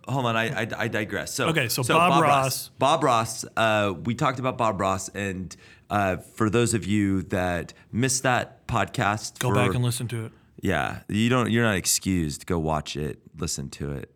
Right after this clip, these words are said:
Speaker 1: listen to it. Watch it on your screen of your device, but it's not gonna show you anything.
Speaker 2: No.
Speaker 1: But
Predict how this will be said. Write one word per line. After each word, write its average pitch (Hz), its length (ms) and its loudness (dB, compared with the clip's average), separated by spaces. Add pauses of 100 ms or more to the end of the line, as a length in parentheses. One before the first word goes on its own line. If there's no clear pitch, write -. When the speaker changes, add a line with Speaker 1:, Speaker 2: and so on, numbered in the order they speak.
Speaker 1:
listen - 300 -8
to - 180 -12
it. - 160 -14 (140)
Watch 131 400 0
it - 160 0
on 107 260 0
your 85 140 -2
screen 85 640 -6
of 87 220 -6
your 80 220 -2
device, 82 680 -4 (240)
but 92 140 -2
it's 90 200 -4
not 87 140 -4
gonna 71 160 -8
show 69 200 -4
you 64 160 -6
anything. - 600 -12
Speaker 2:
No. 107 240 -10 (400)
Speaker 1:
But 78 320 -6